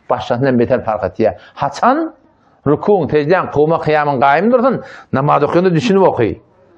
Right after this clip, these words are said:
Huday Teala ne mi diyenin düşün. Yani sonunda namaz bir acayip bir halavet getiriyor adama yani.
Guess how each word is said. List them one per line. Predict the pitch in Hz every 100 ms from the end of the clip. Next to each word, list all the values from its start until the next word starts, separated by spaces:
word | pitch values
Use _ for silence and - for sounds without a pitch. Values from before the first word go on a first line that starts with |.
| _
Huday | 139 156 156
Teala | 156 139
ne | 156
mi | 160 151
diyenin | 151 147 135
düşün. | - 113 78 _ _ _ _ -
Yani | 151 147 85
sonunda | 147 151 156
namaz | 147 147 143 131
bir | 117 - -
acayip | 127 127 117
bir | 123
halavet | - 117 107 104 -
getiriyor | 95 104 87
adama | 92 80 82
yani. | 87 82